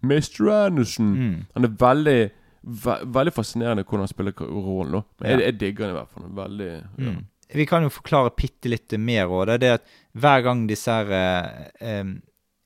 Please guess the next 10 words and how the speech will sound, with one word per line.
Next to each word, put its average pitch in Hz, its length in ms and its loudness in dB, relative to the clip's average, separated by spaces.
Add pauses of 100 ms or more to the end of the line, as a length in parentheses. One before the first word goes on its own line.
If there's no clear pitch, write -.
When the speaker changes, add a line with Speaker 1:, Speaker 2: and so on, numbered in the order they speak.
(180)
Speaker 2:
du 123 140 0
har 139 180 6
den 117 140 0
virkelige 117 320 0
verden, 101 360 0 (120)
og - 80 -10
så 117 100 -6
har 110 140 0
du 90 260 -4
Matrix-verden. 92 880 -6